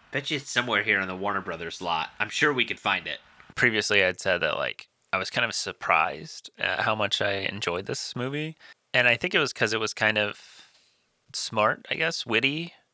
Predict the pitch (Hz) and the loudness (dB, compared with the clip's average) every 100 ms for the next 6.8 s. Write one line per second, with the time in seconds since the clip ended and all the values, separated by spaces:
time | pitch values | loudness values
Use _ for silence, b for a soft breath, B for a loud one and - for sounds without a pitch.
0 | - 104 92 90 - 110 120 107 98 - | 0 4 4 2 2 6 8 6 0 -8
1 | - B B B B B 123 143 - 113 | -20 B B B B B 6 6 6 6
2 | 104 104 107 101 92 87 90 87 90 - | 8 6 4 4 6 6 4 4 4 -2
3 | - B B B B _ _ _ - 92 | -16 B B B B _ _ _ 2 2
4 | 95 - 92 - 95 90 120 - 147 - | 2 0 -2 0 0 2 -2 -8 -10 -6
5 | 131 135 139 - 143 - 151 156 - 143 | -4 -2 -4 -4 -6 -4 -4 -6 -6 -4
6 | 143 151 156 151 101 104 98 87 | -4 -2 -4 -2 -2 0 0 -2